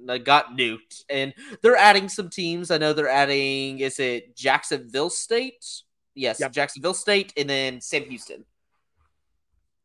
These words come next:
Speaker 1: Uh,
Speaker 2: Right. Right. Yeah, you're correct. Which,
Speaker 1: so
Speaker 2: yeah, making the jump from, uh, F C S.
Speaker 1: Yes. So I think they'll be good in a few years. Um, if we're gonna go
Speaker 2: Oh, they're also
Speaker 1: Do I have to
Speaker 2: adding
Speaker 1: go s-
Speaker 2: Liberty, aren't they?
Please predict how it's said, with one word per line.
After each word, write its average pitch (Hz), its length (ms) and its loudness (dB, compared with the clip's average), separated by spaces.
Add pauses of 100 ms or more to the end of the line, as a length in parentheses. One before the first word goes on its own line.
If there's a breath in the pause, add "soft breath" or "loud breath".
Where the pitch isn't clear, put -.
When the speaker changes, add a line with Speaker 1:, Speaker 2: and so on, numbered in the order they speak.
(640)
Speaker 1:
Uh, 117 340 2
Speaker 2:
Right. 107 220 0 (680)
Right. 104 320 -12
Yeah, 107 180 -10
you're 117 200 -8
correct. - 380 -8 (840)
Which, 156 180 -2
Speaker 1:
so 147 80 -2
Speaker 2:
yeah, 131 460 4
making 156 240 0
the 147 80 2
jump 143 340 0
from, 120 400 -2 (160)
uh, 117 300 -2
F 120 160 -8
C 107 260 -6
S. - 400 -16 (240)
Speaker 1:
Yes. - 380 -16 (220)
So 185 280 -2
I 302 80 4
think 311 160 -4
they'll 147 160 2
be 131 140 -8
good 123 180 -2
in 123 100 -4
a 123 60 -4
few 123 180 -4
years. 123 520 0 (400 soft breath)
Um, 139 680 2
if 151 140 -10
we're 170 100 -4
gonna 190 240 -2
go 165 840 0 (840 soft breath)
Speaker 2:
Oh, 226 120 0
they're 196 120 2
also 220 160 0
Speaker 1:
Do 165 40 10
I 160 60 10
have 190 80 6
to 185 60 4
Speaker 2:
adding 175 120 2
Speaker 1:
go 196 60 2
s- 226 80 -2
Speaker 2:
Liberty, 135 200 -2
aren't 143 180 -8
they? 233 260 0